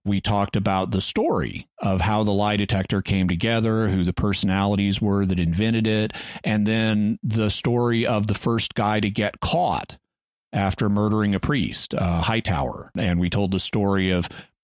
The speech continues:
what happened and how he got caught with it. So I'm always looking for ways to introduce stories. And so even if you see an episode that looks like it's gonna be topical,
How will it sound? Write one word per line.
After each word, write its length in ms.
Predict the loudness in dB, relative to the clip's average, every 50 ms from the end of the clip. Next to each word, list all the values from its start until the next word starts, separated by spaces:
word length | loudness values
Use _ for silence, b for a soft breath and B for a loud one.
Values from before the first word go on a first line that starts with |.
| -10 -4 -2
what 160 | 0 0 2
happened 420 | 2 0 0 0 0 0 0 2
and 80 | 2 2
how 180 | 2 2 2
he 80 | 2 0
got 260 | 0 0 -2 -2 -2
caught 280 | -2 -2 -2 -2 -2 -2
with 160 | -2 -2 -2
it. 220 | -2 -2 -4 -6 B B B B B
So 400 | -6 -2 0 0 2 2 0 0
I'm 260 | 0 0 0 0 0 0 0
always 480 | 0 0 2 2 2 0 0 0 0
looking 420 | 0 0 0 0 0 0 0 0 -2
for 420 | -2 -2 0 0 2 2 2 2
ways 440 | 2 2 2 2 2 2 0 -2 -2
to 80 | -4
introduce 560 | -2 0 0 0 0 0 0 2 2 0 0 -2
stories. 640 | -6 -4 -2 0 0 2 2 2 2 2 2 2 2
And 140 | 0 0 0
so 140 | 0 0
even 180 | 0 0 0 0
if 100 | 0 0
you 80 | -2 -2
see 340 | -2 -2 0 0 0 2
an 60 | 2 0
episode 400 | 0 0 0 0 0 0 2 2
that 140 | 0 0
looks 200 | 0 0 0 0
like 160 | 0 0 0 0
it's 140 | -2 -2
gonna 160 | -2 0 0 2
be 140 | 0 0
topical, 640 | 0 0 0 0 2 0 -2 0 0 0 0 0 -2